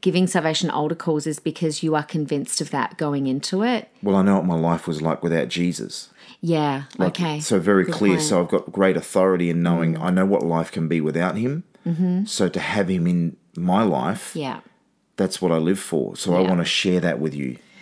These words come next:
Speaker 1: Okay, that's A. <laughs> We just got past A. Okay, B. B stands for, and I'll do this one 'cause it's down my alley,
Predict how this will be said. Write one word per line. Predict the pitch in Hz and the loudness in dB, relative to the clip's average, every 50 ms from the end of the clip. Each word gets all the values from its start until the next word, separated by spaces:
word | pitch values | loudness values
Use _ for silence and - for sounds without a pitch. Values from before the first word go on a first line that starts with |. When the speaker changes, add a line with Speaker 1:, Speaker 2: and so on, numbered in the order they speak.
| - - - - - - - | -20 -20 -20 -20 -14 -6 -4
Speaker 1:
Okay, | 220 220 - 196 175 131 117 160 - _ _ - - | -4 -2 -2 0 0 0 -2 -4 -8 _ _ -6 -2
that's | - 208 214 - - - - | 0 0 0 0 0 2 4
A. | 143 185 185 165 185 170 190 202 - - - 233 - - | 4 4 4 4 4 4 4 2 2 2 2 2 4 4
<laughs> | 294 - - 262 - - | 4 4 4 2 2 4
We | 247 233 | 4 4
just | 185 233 - - | 4 2 2 2
got | - - - - - | 2 0 0 0 0
past | - 156 165 175 - - - - | 0 0 0 0 -2 -4 -4 -2
A. | 165 156 151 151 151 160 170 - - - - - - - | 0 0 0 0 0 -2 -4 -6 -12 -20 -20 -18 -8 -4
Okay, | 190 185 190 202 180 170 156 156 - - | -2 0 2 2 2 2 0 -4 -2 2
B. | 220 226 269 285 269 226 175 160 170 226 320 440 494 - - _ _ _ - - - - - - - - _ _ _ _ _ _ _ - | 2 4 4 4 4 4 4 4 4 4 4 2 0 -2 -8 _ _ _ -20 -20 -20 -20 -20 -20 -20 -20 _ _ _ _ _ _ _ 4
B | 214 214 254 302 339 | 4 6 6 4 2
stands | 330 - - - 233 185 160 156 151 156 - - | 0 0 -2 0 2 2 2 2 0 -2 -6 -8
for, | - - 147 139 139 143 147 262 359 - - - - - | -6 -4 -2 0 2 2 2 2 0 -2 -8 -10 -6 -2
and | 170 165 | 0 0
I'll | 160 160 160 | 0 0 -2
do | 160 170 156 | -2 -2 -2
this | - 156 151 - - | -2 -4 -6 -4 -4
one | 143 147 151 | -4 -4 -2
'cause | 151 170 151 | -4 -4 -6
it's | - - - - | -8 -10 -8 -6
down | - 156 147 147 | -4 -2 -2 0
my | 147 143 143 147 151 | 0 0 -2 -2 -2
alley, | - 147 147 143 139 139 180 233 254 | -2 -2 -2 -2 -2 0 0 0 -2